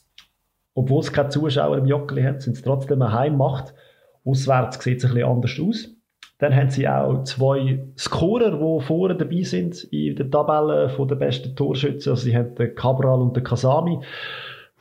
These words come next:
wo ja sich abwechselnd mit wunderschönen Goals schiessen, mit Hacken, mit was auch immer. Wir haben gerade letztes Wochenende wieder ein Müsterli davon dürfen an-,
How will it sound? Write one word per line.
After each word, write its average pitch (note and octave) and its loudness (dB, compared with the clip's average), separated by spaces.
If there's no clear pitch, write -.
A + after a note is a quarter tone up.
wo C3 0
ja B2+ 4
sich B2+ 0
abwechselnd C#3 2
mit A2+ 0
wunderschönen C3 4
Goals C3 2
schiessen, E3 0
mit B2+ 2
Hacken, C#3 0
mit A#2+ -2
was B2+ 2
auch B2 4
immer. C#3+ 2
Wir C3 4
haben B2+ 4
gerade C3+ 0
letztes B2+ -4
Wochenende C#3 0
wieder C3 0
ein A#2+ -2
Müsterli C3 2
davon C3 2
dürfen C3 0
an-, B2+ 2